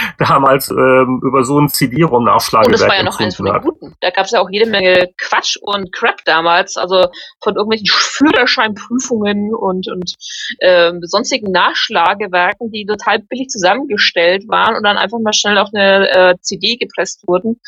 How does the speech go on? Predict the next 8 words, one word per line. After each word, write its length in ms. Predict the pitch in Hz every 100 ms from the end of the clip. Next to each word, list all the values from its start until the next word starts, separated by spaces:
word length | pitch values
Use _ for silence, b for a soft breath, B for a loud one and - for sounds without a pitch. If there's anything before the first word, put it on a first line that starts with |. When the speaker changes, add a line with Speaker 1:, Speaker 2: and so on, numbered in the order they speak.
| B B
Speaker 2:
Da 80 | 202
war 80 | 196
das 140 | 196
Cinemania 600 | 226 208 170 156 254 233
ja 140 | 214 196
noch 160 | 185 - - 165
Gold 340 | 190 262 - -
dagegen. 500 | 175 160 151 156